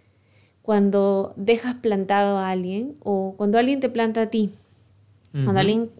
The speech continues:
Speaker 1: plantar es como cancelar el plan o simplemente porque nunca llamaste y nunca hubo como esa, ese,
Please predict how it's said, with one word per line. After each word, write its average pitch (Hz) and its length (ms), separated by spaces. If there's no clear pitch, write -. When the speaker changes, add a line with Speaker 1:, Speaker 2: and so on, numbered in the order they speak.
Speaker 1:
plantar 208 480
es 240 120
como 226 280
cancelar 196 520
el 226 140
plan 202 560
o 202 140
simplemente 214 640
porque 196 300
nunca 214 480
llamaste 190 720
y 180 260
nunca 202 720
hubo 202 280
como 175 520
esa, 202 220
ese, 196 500